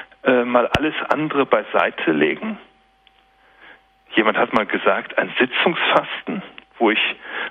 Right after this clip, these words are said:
mal ganz bewusst sage, jetzt in den nächsten Wochen gibt es keine Sitzungen, sondern in den nächsten Wochen wollen wir uns mal das Wort Gottes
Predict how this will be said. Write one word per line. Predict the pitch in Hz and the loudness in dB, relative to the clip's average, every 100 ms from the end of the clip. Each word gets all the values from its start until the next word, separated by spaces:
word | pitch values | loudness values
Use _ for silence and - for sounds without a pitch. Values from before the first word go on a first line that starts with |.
| - | 0
mal | 104 | 2
ganz | 143 170 - | 2 -2 -4
bewusst | 139 135 - | -2 -2 0
sage, | - 95 143 147 | 2 2 2 0
jetzt | 127 - | 0 2
in | 123 | 2
den | 123 | 2
nächsten | 139 - 127 123 | 2 -2 0 0
Wochen | 127 123 | 0 -2
gibt | 185 - | -4 -2
es | - - | -2 0
keine | - 110 104 | 2 2 2
Sitzungen, | 101 160 - 180 180 190 - - - - - - | 2 0 0 0 2 -2 -6 -8 -6 -8 -10 0
sondern | 123 120 113 | 2 4 0
in | 110 | 0
den | 110 | 0
nächsten | 127 - 143 131 | 0 0 -2 0
Wochen | 131 131 107 | 0 0 2
wollen | 113 117 | 2 2
wir | 120 | 0
uns | 110 - | 0 -2
mal | 113 104 98 - - - - - - - | 2 2 2 -6 -20 -20 -20 -20 -16 -2
das | 104 - | 0 2
Wort | 98 - | 0 0
Gottes | - 113 104 | -2 0 0